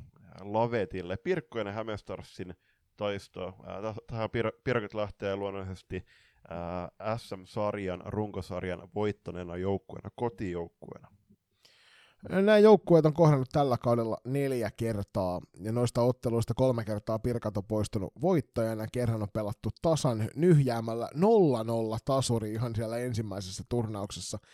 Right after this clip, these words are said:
Speaker 2: syyskuussa. Ö, iso ero etu ole. Pirkat on onnistunut pitää kaksi nollapeliä Hestaa vastaan. Hesta on tehnyt näissä neljässä pelissä vaan nel-, kaksi maalia. Eli siinä on se ensimmäinen juttu, mitä täytyy Hä-, Hämestarsilla lähteä parantamaan. Me tiedetään se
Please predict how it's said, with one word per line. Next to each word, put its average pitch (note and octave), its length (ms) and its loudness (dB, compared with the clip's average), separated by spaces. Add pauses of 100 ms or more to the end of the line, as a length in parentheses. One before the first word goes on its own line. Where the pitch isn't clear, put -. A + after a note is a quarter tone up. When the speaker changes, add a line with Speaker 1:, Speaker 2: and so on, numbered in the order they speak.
(240)
Speaker 2:
syyskuussa. C3+ 800 6 (580)
Ö, F3 360 0 (480)
iso A3+ 360 6
ero E3+ 260 10
etu C3+ 340 4
ole. B2 240 2 (100)
Pirkat D3 340 2
on C3+ 100 4
onnistunut C3+ 380 0
pitää C3 240 -2
kaksi D#3+ 360 0
nollapeliä G#2 680 -2 (180)
Hestaa A#2 380 -4
vastaan. G#2+ 340 -4
Hesta C3+ 300 -2
on B2 100 0
tehnyt C#3+ 340 0
näissä A2+ 300 -6
neljässä A2+ 500 -6
pelissä A2 420 -6
vaan C3 320 2
nel-, C3 300 -6
kaksi - 320 -4
maalia. F#2+ 440 -8 (580)
Eli A#2+ 140 -2
siinä E3 240 6
on C#3+ 60 6
se C#3+ 180 4
ensimmäinen B2+ 400 -2
juttu, A#2+ 280 -2
mitä A#2 220 -4
täytyy A2+ 320 0
Hä-, A2+ 220 0
Hämestarsilla A2 720 -4
lähteä G#2+ 260 -6 (100)
parantamaan. G#2+ 580 -4
Me A#2 100 -4
tiedetään A#2+ 540 0
se A2+ 120 -6